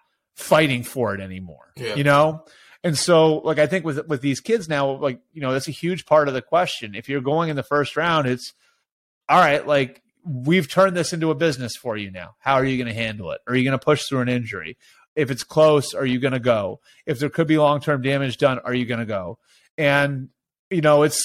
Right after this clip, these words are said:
Speaker 1: sort of the underbelly of the N F L, but it's a reality in that, like, the injury rate in the N F L is like it is at any other level of football. It's a hundred percent.
Speaker 2: Yep.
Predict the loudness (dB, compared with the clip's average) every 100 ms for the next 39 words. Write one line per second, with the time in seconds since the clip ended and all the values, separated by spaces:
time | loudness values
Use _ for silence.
0 | -6 -6 4 4 4 4 4 4 4 4
1 | 4 2 -2 -6 -2 2 4 4 -2 -8
2 | 0 2 2 0 0 2 4 4 2 -2
3 | -6 -6 -6 -4 -4 -2 2 2 2 -2
4 | -2 0 0 0 -4 -8 _ _ 0 2
5 | 2 -2 -12 -8 -4 0 0 2 4 4
6 | 2 0 -8 _ _ -10 -6 0 0 0
7 | 0 2 2 4 4 2 -2 -8 -8 -6
8 | -4 -2 -2 -2 -2 -4 -4 -10 -8 -8
9 | -8